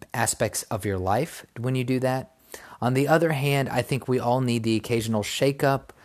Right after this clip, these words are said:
We need the occasional reorganization because we get stale. We get complacent. And, um, I am, uh, very scared of becoming complacent, very scared of becoming stale.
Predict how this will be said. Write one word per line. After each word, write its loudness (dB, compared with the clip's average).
We 0
need 2
the 2
occasional -2
reorganization 0
because -2
we 2
get -2
stale. -2
We -2
get -2
complacent. -2
And, 2
um, 4
I 4
am, 0
uh, 0
very 4
scared 2
of -8
becoming -2
complacent, -6
very 2
scared 2
of -6
becoming -2
stale. -2